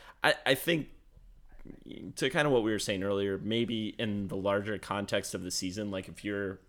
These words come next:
binging through this, like, it would make more sense or be a little more gratifying to watch than it was. But, uh, this is not gonna give you too many holiday feels, I don't think, and it's not gonna enhance your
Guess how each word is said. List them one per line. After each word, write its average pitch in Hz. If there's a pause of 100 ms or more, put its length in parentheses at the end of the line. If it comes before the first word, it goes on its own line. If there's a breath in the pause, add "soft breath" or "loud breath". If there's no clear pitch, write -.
(260)
binging 101 (180)
through 98
this, 104
like, 85
it 107
would 98
make 92
more 98
sense 92
or 92
be 87
a 87
little 90
more 90 (420 soft breath)
gratifying 95
to 104
watch 87
than 85
it 80
was. 85
But, 85 (480 loud breath)
uh, 95
this -
is 101
not 98
gonna 92
give 85
you 78 (180)
too 113
many 85
holiday 85
feels, 82
I 82
don't 82
think, 82
and 82
it's 85
not 90
gonna 80 (280 soft breath)
enhance 95
your 85